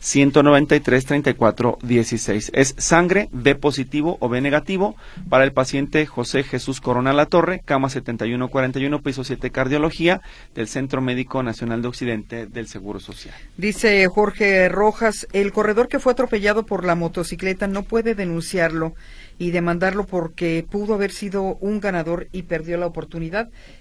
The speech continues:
Speaker 2: Esto dentro del Maratón de Guadalajara, ¿verdad?
Speaker 1: Bueno, sí, fue lo que nos ma-, comentaba Manuel, y la pregunta, pues, sería específicamente qué condiciones, en qué condiciones te registras, si firmas algún acuerdo, un contrato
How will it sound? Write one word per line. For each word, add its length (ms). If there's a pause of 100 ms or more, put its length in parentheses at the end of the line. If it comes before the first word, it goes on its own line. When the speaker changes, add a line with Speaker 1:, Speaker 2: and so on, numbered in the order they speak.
Speaker 2:
Esto 280
dentro 300
del 140
Maratón 360
de 60
Guadalajara, 540
¿verdad? 340
Speaker 1:
Bueno, 260
sí, 200
fue 200
lo 120
que 100
nos 140
ma-, 100
comentaba 460
Manuel, 340
y 60
la 120
pregunta, 380
pues, 160
sería 400 (380)
específicamente 840 (440)
qué 140
condiciones, 880
en 160
qué 80
condiciones 420
te 100
registras, 580
si 80
firmas 300
algún 220
acuerdo, 480
un 60
contrato 720